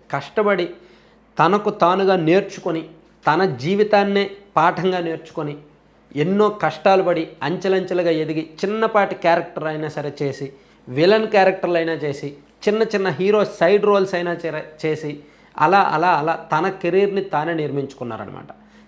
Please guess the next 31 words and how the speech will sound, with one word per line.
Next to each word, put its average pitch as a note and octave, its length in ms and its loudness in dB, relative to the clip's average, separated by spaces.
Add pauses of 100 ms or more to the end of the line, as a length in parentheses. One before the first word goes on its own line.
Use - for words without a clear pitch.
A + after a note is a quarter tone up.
(160)
ఖైదీ G3 360 2
సినిమా, F#3 260 0
పంతొమ్మిది F#3 480 -2
వందల F3+ 280 0
ఎనభై E3 440 0
మూడులో F3 340 0
ఖైదీ F#3 540 -2
సినిమా F3 340 -2
వచ్చే D#3 360 0
వరకు D3+ 420 -4 (400)
చిరంజీవి F3 300 0
గారికి D#3 280 -2
స్టార్డమ్ D3+ 520 -2
రాల. C3 220 -2 (420)
అంతకుముందు F3 420 -2
ఆయన F#3 180 2 (140)
చాలా E3 180 4
సినిమాలు F3+ 320 -2
తీశారు. E3+ 380 -4 (800)
ఖైదీ E3+ 320 2
సినిమా G3 280 2
వచ్చేటప్పటికే G3 720 0
చిరంజీవి G3 440 0
గారు G3 160 0
దాదాపుగా F3+ 420 0
ఒక F#3 120 -4
ఇరవై E3+ 240 0
పాతిక E3+ 260 -2
సినిమాలు F#3 320 -2
తీసేశారు F3 460 -2
ఐదేళ్లలో. D3 540 -2